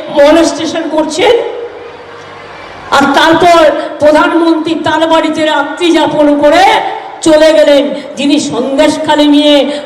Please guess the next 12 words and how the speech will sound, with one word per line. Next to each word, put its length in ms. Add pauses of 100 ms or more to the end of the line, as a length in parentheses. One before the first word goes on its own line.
(140)
বড় 260
বড় 300
সন্দেশ 500
দেন। 440 (220)
কই 180
রাজ্যপালের 680
ব্যাপারে 500 (180)
একটা 380
সন্দেশ 580
তো 80
দিলেন 300
না? 300